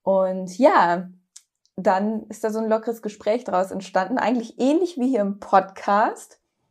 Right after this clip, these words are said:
Und das hat uns, also da fühlen wir uns ja eigentlich ganz wohl und das kam auch tatsächlich sehr gut an, ähm, bei den Leuten, weil die ersten zwei Videos, da haben wir uns natürlich erstmal vorgestellt bei YouTube und so.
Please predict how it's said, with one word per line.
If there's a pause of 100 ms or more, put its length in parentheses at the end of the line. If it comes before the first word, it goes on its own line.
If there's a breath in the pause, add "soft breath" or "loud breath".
(320)
Und
das
hat
uns,
also
da
fühlen
wir
uns
ja
eigentlich
ganz
wohl
und
das
kam
auch
tatsächlich
sehr
gut
an, (540 soft breath)
ähm,
bei
den
Leuten, (600)
weil
die
ersten
zwei
Videos, (160)
da
haben
wir
uns
natürlich
erstmal
vorgestellt (120)
bei
YouTube
und
so.